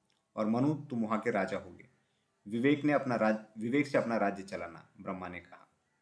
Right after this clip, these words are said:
"अवश्य," मनु ने कहा। फिर ब्रह्मा रुपहली रोशनी में विलीन हो गए। उसके बाद मनु ने ब्रह्मा को दोबारा नहीं देखा, पर वो देवता की बात को कभी नहीं भूले।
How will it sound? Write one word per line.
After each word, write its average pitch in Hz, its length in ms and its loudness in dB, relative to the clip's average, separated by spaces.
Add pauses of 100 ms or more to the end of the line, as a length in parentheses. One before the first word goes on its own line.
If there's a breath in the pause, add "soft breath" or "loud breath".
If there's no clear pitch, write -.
(880)
"अवश्य," 127 400 4
मनु 104 220 -2
ने 92 100 -6
कहा। 87 260 -18 (440)
फिर 120 100 0
ब्रह्मा 113 500 0 (640)
रुपहली 131 360 6
रोशनी 113 300 0
में 127 120 -2
विलीन 101 340 -4
हो 92 120 -10
गए। - 220 -20 (720)
उसके 107 200 -6
बाद 123 200 4
मनु 117 240 2
ने 135 100 2
ब्रह्मा 110 320 0
को 139 140 -10
दोबारा 104 340 0
नहीं 98 200 -6
देखा, 95 240 -16
पर - 180 -8
वो 110 100 -2
देवता 110 320 -2
की 123 120 -6
बात 101 300 -2
को 127 80 -10
कभी 107 260 -6
नहीं 92 240 -10
भूले। 87 220 -20